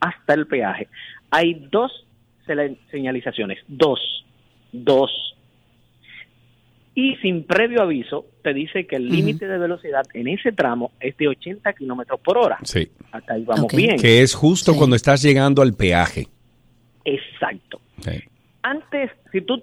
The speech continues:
Speaker 1: estás en una autopista y hay una variación del límite de velocidad,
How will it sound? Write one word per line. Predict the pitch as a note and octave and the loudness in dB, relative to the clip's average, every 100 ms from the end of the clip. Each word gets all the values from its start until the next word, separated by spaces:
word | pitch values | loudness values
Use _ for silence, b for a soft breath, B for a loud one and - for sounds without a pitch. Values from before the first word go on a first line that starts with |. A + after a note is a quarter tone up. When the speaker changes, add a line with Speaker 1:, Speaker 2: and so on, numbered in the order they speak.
| _ | _
Speaker 1:
estás | - F#3+ A3 A3 | -10 -6 -4 -2
en | |
una | G3 G#3 | -2 -2
autopista | G#3+ G#3 - C3 - B2 | 0 -2 -2 -4 -2 0
y | C3+ | 2
hay | D3+ | 2
una | F#3 G3+ G#3 | 2 0 -2
variación | E3+ D#3 C3 A#2+ A#2 - F#3 C3+ | 2 0 2 -2 -4 -2 0 0
del | A#2+ A#2 | -2 -2
límite | C#3 D3+ D#3 | -2 0 2
de | D#3 | 4
velocidad, | D3+ D#3+ F3 D3+ | 2 0 -2 0